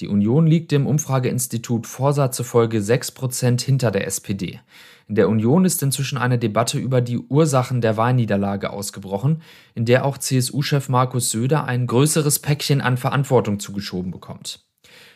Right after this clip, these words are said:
Diese Kritik werde von den Wahlbürgerinnen und Bürgern nicht geteilt, heißt es von Forsa. Mit Söder hätte die Union, das meinen im aktuellen R T L N T V Trendbarometer, neunundfünfzig Prozent aller Wähler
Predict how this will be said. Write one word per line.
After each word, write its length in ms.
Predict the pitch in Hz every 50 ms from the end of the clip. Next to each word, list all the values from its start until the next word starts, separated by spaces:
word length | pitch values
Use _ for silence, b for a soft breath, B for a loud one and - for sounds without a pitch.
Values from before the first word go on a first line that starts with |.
| B B
Diese 180 | 170 175 180 202
Kritik 540 | 202 - 160 - - - 202 202 - -
werde 240 | 151 143 147 147 156
von 280 | 147 - - 143 143 143
den 320 | 139 135 131 131 131 123
Wahlbürgerinnen 760 | 120 113 123 147 147 143 147 143 139 139 123 131 135 135 127
und 140 | 95 127 123
Bürgern 380 | - 127 135 131 135 127 127 123
nicht 220 | 143 165 - -
geteilt, 560 | - 139 - - 127 135 127 107 98 98 -
heißt 200 | 104 98 101 - 107
es 80 | 101
von 140 | - - 113
Forsa. 480 | - - 120 110 104 95 - - - - _ _ _ B B B B B B B B
Mit 160 | - 120 110 107
Söder 320 | 107 113 131 175 180 170
hätte 220 | 143 156 - 139
die 120 | 127 123 101
Union, 560 | - 101 101 98 98 104 131 170 196 208 202 -
das 180 | - - -
meinen 240 | - 98 101 101 98
im 100 | 98 -
aktuellen 580 | - 185 - - - - 98 98 98 98 - -
R 160 | - 98 104
T 140 | 101 - 101
L 200 | 95 98 101 104 -
N 140 | - 101 101
T 140 | 104 101 101
V 260 | - - 98 92 95
Trendbarometer, 960 | - - 127 151 156 - 120 104 101 101 98 101 101 101 - 131 143 156 156 - _
neunundfünfzig 800 | 110 117 131 170 196 190 - - 160 160 156 - - 139 - -
Prozent 420 | - 123 - - 127 127 123 -
aller 260 | - 110 107 104 101
Wähler 340 | 104 104 120 139 160 185 175